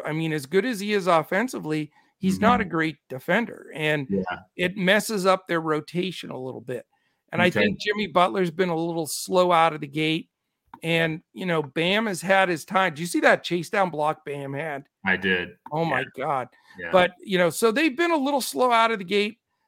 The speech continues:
Speaker 1: They'll get that, uh, back together, uh, you know, going forward. But
Speaker 2: Yeah.
Speaker 1: it's not where it was, but I think, you know, it's decent. Let's
Speaker 2: I
Speaker 1: say
Speaker 2: think
Speaker 1: that.
Speaker 2: I think Kevin Huerter is my favorite play from the Kings today.
Speaker 1: I like him a lot, too. He was
Speaker 2: Mm-hmm.
Speaker 1: awesome for me the other night. I think he had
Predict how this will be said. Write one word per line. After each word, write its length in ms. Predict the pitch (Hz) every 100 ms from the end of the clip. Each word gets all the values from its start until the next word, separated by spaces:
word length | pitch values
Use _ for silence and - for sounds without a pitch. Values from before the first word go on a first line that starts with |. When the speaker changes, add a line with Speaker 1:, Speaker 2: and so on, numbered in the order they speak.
| _
Speaker 1:
They'll 240 | 156 196 220
get 320 | 175 196 196
that, 300 | 180 160 - _ -
uh, 200 | 147 139
back 360 | 156 143 131
together, 520 | 143 143 131 131 127 _ _ _ -
uh, 320 | 139 127 123 _ _
you 120 | 147
know, 100 | 135
going 320 | 131 156 147
forward. 480 | 131 - 165 147 131
But 200 | 151 139 _ 120
Speaker 2:
Yeah. 380 | 127 117 107 - _ _
Speaker 1:
it's 220 | 214 208 214
not 340 | 285 311 302
where 300 | 247 262 277
it 100 | 294
was, 480 | 208 220 240 285 220
but 180 | 185 208
I 120 | 196
think, 540 | 202 - 226 220 - _ _ _ _ _ _
you 140 | - 185
know, 280 | 165 160 -
it's 220 | 170 139 135
decent. 480 | 175 175 - - _ _ _ _ -
Let's 200 | 143 147
Speaker 2:
I 40 |
Speaker 1:
say 80 | -
Speaker 2:
think 160 | 233 117
Speaker 1:
that. 140 | 110 _ _ _ _
Speaker 2:
I 100 | 139
think 240 | 170 202 131
Kevin 300 | 143 135 117
Huerter 420 | 113 117 110 98
is 160 | 92 101
my 140 | 92
favorite 420 | 95 101 95 90
play 260 | - 90 85
from 220 | - 87
the 80 | -
Kings 400 | - 90 95 -
today. 220 | 104 95
Speaker 1:
I 120 | 165
like 260 | 302 294 185
him 200 | 185 202
a 60 | 135
lot, 300 | 135 123 -
too. 220 | 160 135
He 160 | 175
was 180 | 294 190
Speaker 2:
Mm-hmm. 100 | 196
Speaker 1:
awesome 380 | 190 233 - 170
for 200 | - 139
me 120 | 135
the 160 | 127 131
other 120 | 131
night. 200 | 127 160
I 100 | 208
think 140 | 196
he 60 | 196
had 120 | 147